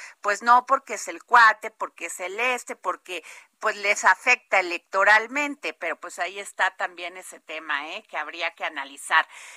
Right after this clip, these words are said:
Y el otro tema, el, este, Laura, que fue, eh, que lo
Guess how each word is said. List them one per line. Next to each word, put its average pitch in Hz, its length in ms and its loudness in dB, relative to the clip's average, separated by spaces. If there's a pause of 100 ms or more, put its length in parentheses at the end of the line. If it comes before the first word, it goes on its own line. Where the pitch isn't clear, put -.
(140)
Y 262 320 -10
el 277 200 2
otro 320 300 2
tema, 254 400 0 (200)
el, 220 480 -14 (140)
este, 196 680 -10
Laura, 208 440 4 (320)
que 208 400 -6
fue, 247 480 -2 (100)
eh, 208 520 -8
que 208 100 -4
lo 190 240 0